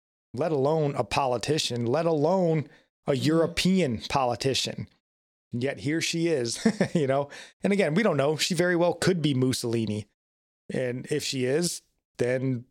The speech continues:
Speaker 1: we will denounce her for being evil. <laughs> But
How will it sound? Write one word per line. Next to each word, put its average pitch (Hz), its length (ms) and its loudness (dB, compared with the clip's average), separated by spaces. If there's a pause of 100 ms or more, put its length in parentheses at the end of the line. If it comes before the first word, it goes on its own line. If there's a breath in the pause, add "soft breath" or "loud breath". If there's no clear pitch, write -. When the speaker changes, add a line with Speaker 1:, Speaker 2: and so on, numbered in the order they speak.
(140)
Speaker 1:
we 127 180 0
will 123 200 -2
denounce 120 560 -4
her 143 160 -2
for 147 160 0
being 147 400 -2 (100)
evil. 202 420 0 (200)
<laughs> 226 120 0
But 151 340 -2